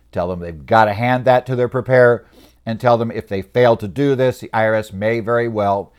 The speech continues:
in fact, has committed to simply throwing the claim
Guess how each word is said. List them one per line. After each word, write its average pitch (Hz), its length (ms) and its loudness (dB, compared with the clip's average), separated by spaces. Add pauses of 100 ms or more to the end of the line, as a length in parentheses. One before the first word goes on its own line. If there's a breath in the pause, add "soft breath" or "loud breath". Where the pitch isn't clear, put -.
(160)
in 101 100 -18
fact, 120 260 2
has 110 220 -4
committed 151 500 0
to 117 240 -2 (180 soft breath)
simply 127 540 -4
throwing 117 520 0
the 107 100 -4
claim 104 380 -6